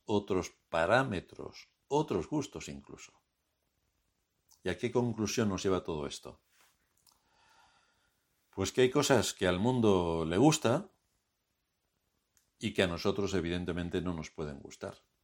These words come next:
Y hay cosas que a nosotros como cristianos nos deleitan que no le gustan en absoluto al mundo. Esto es interesante cuando lo vemos en la adoración, que los impíos disfrutan en un culto de adoración.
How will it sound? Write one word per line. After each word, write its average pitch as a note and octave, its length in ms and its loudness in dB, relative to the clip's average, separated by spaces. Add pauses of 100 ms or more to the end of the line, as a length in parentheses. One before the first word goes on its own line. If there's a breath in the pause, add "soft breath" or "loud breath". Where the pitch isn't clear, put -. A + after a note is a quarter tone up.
(1600 soft breath)
Y G2 80 4
hay G2 140 8
cosas G#2+ 340 2
que - 80 -2
a F2 60 0
nosotros F2 480 0
como E2 240 -6
cristianos E2 640 -2
nos A2 320 -2
deleitan D3 800 2 (880)
que G#2+ 120 -2
no C#3+ 120 2
le D#3+ 100 6
gustan G2+ 360 0
en F#2+ 120 0
absoluto B2+ 460 4
al F2 120 6
mundo. E2 480 -6 (1000)
Esto G2 240 -6
es A#2 60 -2
interesante A#2+ 560 0
cuando F2+ 200 -2
lo E2 80 -2
vemos G#2 280 -2
en E2+ 140 -4
la D#2+ 280 0
adoración, F2+ 680 -2 (540 soft breath)
que F2+ 120 -2
los E2 180 -2
impíos F#2+ 460 0
disfrutan C3 760 -4
en G2 140 -4
un A2+ 140 -2
culto B2 300 -2
de F#2+ 80 2
adoración. E2 640 -4